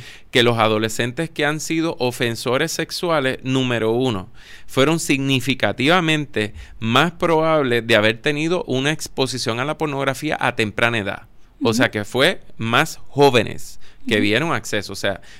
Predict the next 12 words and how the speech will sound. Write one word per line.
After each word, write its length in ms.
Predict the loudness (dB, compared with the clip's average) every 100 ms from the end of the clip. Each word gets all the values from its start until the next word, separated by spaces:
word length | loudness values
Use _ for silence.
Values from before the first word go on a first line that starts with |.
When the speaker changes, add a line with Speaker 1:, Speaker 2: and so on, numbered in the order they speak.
| -8
Speaker 1:
mientras 500 | 0 2 2 0 -2
más 280 | 0 0 0
temprano, 500 | -2 0 -2 -2 -2
menor 300 | -2 0 0
edad, 280 | 2 0 -4
fueron 340 | -2 0 2
expuestos. 680 | -2 -4 -4 -4 -4 -8 -14 -14 -16 -16 -10
Segundo, 720 | -2 0 2 0 0 -4 -10 -14 -14 -14 -8
que 380 | 2 4 4 2 -8
fueron 560 | -4 2 4 4 0 -4 -10
mayores 1080 | -6 0 0 0 -2 -2 0 0 -2 -6 -12 -8
l-, 200 | -2 0